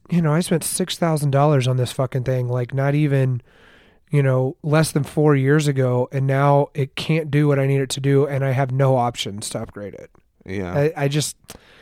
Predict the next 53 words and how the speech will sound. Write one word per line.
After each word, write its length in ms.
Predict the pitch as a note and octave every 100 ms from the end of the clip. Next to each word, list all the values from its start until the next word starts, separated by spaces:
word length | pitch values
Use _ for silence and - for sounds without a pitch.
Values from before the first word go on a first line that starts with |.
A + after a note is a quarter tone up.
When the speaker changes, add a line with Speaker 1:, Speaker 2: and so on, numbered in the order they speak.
| - -
Speaker 2:
That's 200 | A2 G#2
a 60 |
Speaker 1:
I 80 | G2+
just 160 | G#2+ F#3
don't 120 | F3
know 120 | E3+
if 60 | D#3+
Speaker 2:
heartbreaker. 20 |
Speaker 1:
I'm 100 | E3
gonna 140 | D#3+
go 120 | D#3
back 140 | D3 C#3+
down 220 | C#3+ C#3
that 100 | C3+
road 260 | B2+ B2+ A#2
again. 340 | A#2 G2 G#2 _
Speaker 2:
Yeah. 280 | - G2 F2+
Well, 200 | F2+ B2
I'm 140 | E3+ F3
going 480 | F3 E3 D3+ C#3 -
head 240 | C#3 C#3
first 280 | - C#3+ D3
down 180 | B2 G#2+
that 120 | G2
road. 1160 | G2 - A#2+ D3 _ - - - - F#3 - F#3
<laughs> 80 | -
Speaker 1:
Yeah. 320 | D3+ C#3 B2+ - - -
Speaker 2:
And, 140 | A2+
Speaker 1:
I 120 | A3+ B3
don't 160 | G3+
know. 260 | E3 D#3 D#3+
Speaker 2:
uh, 60 | E3
Speaker 1:
I 40 |
mean, 340 | G3 G3+ G3 -
I 80 | F#3
like 240 | G#3+ C4 B3
the 120 | A#3
operating 420 | E3+ E3+ F3 F3
system 320 | D#3+ F3 F#3
so 120 | F3+
much 140 | F3+ F3
more. 240 | F#3 F#3
Sometimes 500 | - A#3+ B3 A#3+ G3
I 100 | F3
do 160 | D3 D3
wish 240 | C#3+ C#3
I 60 | D3
was 120 | C#3
still 220 | - C#3
on 120 | C3 B2+
a 60 |
Mac, 360 | B2 B2 C3 -
but 300 | C#3 C3+ C3